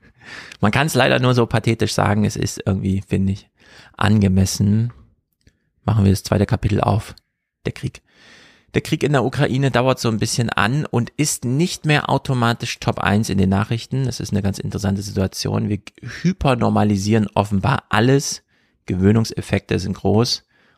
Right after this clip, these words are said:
Robert Habeck will hier ein höheres Ambitionsniveau, aber das Normalisierungsniveau,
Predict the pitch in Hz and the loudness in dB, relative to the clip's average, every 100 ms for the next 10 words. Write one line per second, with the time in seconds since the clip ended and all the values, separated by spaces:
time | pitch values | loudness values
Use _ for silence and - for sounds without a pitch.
0 | - 98 95 104 101 98 98 98 - 101 | -8 -4 0 0 0 0 0 0 0 0
1 | 101 104 98 - 101 98 - - 104 107 | 2 2 0 -4 -4 -2 -4 -2 0 0
2 | 117 117 107 110 113 110 - 95 95 - | -2 -2 0 2 0 0 -2 -4 -4 -2
3 | 98 98 95 95 98 95 139 107 95 - | 0 2 2 0 0 2 2 2 -2 -4
4 | 95 90 85 101 | -4 -2 -4 -4